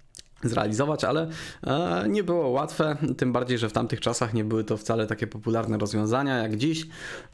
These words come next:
no, miłe wspomnienia w zasadzie. E, chociaż docelowo o-, oczy-, oczywiście jak prawie wszędzie usunąłem postać. E, w każdym razie przechodząc do meritum, jaki świat bym widział tutaj, myślę, że dość, e, ciekawa, a przynajmniej intrygująca propozycja z mojej strony.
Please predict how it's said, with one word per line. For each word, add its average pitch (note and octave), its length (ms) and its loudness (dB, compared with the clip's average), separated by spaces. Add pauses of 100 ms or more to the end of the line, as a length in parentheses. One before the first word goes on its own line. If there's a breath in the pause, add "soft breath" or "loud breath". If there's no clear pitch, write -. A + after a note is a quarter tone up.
(500)
no, A#3 260 0 (880)
miłe G#4+ 340 2
wspomnienia A#2 520 0
w G#2+ 40 -4
zasadzie. G2+ 440 -2 (300)
E, D#3 420 0
chociaż G#3+ 200 0
docelowo D#3+ 480 2
o-, C3 140 -2
oczy-, - 300 0
oczywiście B2 400 -2
jak A2 160 -6
prawie A2 260 0
wszędzie A2 320 0
usunąłem G#2 420 0
postać. - 440 -10 (720 loud breath)
E, C#3 800 0
w - 60 -8
każdym F3 260 2
razie D#3+ 240 0
przechodząc D3 440 0
do C#3 80 2
meritum, C3+ 460 2 (120)
jaki B2+ 280 2
świat B2+ 240 0
bym A#2 180 2
widział C#3 300 2
tutaj, A#2 340 0 (160)
myślę, C#3 340 2
że B2+ 120 0
dość, B2+ 300 0
e, A#2 240 2
ciekawa, A2+ 680 0 (160)
a E2+ 140 0
przynajmniej B2 400 0
intrygująca B2+ 680 2
propozycja G#2 540 0
z G2+ 40 0
mojej G#2 160 2
strony. A#2+ 440 0